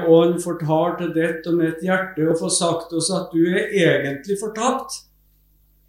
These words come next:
sånn som du er. Det er ferdig med det. Du har ikke fortjent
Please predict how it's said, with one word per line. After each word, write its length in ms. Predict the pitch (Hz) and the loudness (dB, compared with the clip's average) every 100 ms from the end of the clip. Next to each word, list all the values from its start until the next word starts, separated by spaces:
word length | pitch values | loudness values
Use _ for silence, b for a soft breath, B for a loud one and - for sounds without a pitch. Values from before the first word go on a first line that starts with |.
| _ _ _ _ _ _ _ _ | _ _ _ _ _ _ _ _
sånn 220 | - 165 160 | -4 -2 0
som 140 | 151 | 0
du 60 | 139 123 | 0 -4
er. 140 | 123 - _ _ _ _ _ _ _ _ _ _ _ _ _ _ _ _ _ _ 143 | -6 -12 _ _ _ _ _ _ _ _ _ _ _ _ _ _ _ _ _ _ -2
Det 80 | |
er 80 | 196 | 0
ferdig 380 | 202 233 196 208 | 4 6 6 4
med 160 | 233 233 | 0 -2
det. 140 | 226 147 - - _ _ _ _ _ _ _ _ _ | -2 -4 -10 -20 _ _ _ _ _ _ _ _ _
Du 80 | 143 | 2
har 140 | 196 190 | 4 4
ikke 100 | 202 | 0
fortjent 480 | - 214 214 220 | 0 2 2 0